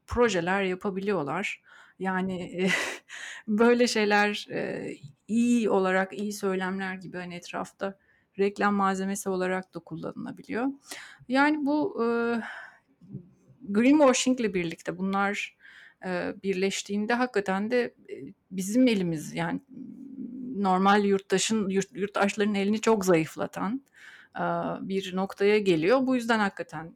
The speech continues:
e, şey çok önemli bence, e, üçüncü gözlerin, yani bir işte yeşil aklama izleme komitesine bunları işaret etmesine çok çok ihtiyaç var böyle bir kuruluşa Türkiye'de kanımca.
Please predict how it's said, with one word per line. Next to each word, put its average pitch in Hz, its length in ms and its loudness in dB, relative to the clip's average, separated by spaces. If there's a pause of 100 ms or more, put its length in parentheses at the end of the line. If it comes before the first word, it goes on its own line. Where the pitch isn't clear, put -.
e, 165 320 -10
şey 165 180 -12
çok - 240 -20
önemli 156 400 -12
bence, 165 360 -6 (420)
e, 160 160 -6
üçüncü 185 560 -4
gözlerin, 160 380 4
yani 160 160 0
bir - 280 -10
işte - 480 -12
yeşil 165 400 -4
aklama 165 420 -4
izleme 180 600 -2 (400)
komitesine 170 800 -4
bunları 170 380 -2
işaret 165 540 0
etmesine 170 460 -4
çok - 220 -8
çok - 220 -6
ihtiyaç 202 440 2
var 160 220 0
böyle 160 260 0
bir - 460 -8 (160)
kuruluşa 170 640 2
Türkiye'de 147 480 -6
kanımca. 156 580 -4